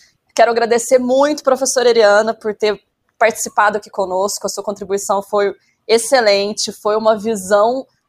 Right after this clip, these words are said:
de dentro do Instituto sobre como o agronegócio tem se destacado, de como os nossos alunos podem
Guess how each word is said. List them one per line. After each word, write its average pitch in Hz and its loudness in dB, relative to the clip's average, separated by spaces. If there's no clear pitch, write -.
de 220 -4
dentro 277 0
do 269 -6
Instituto 262 -6
sobre 240 -2
como 277 -2
o 269 2
agronegócio 220 2
tem 220 -6
se - -8
destacado, 214 0
de 208 -10
como 240 -2
os 240 -8
nossos 240 0
alunos 208 -2
podem 240 4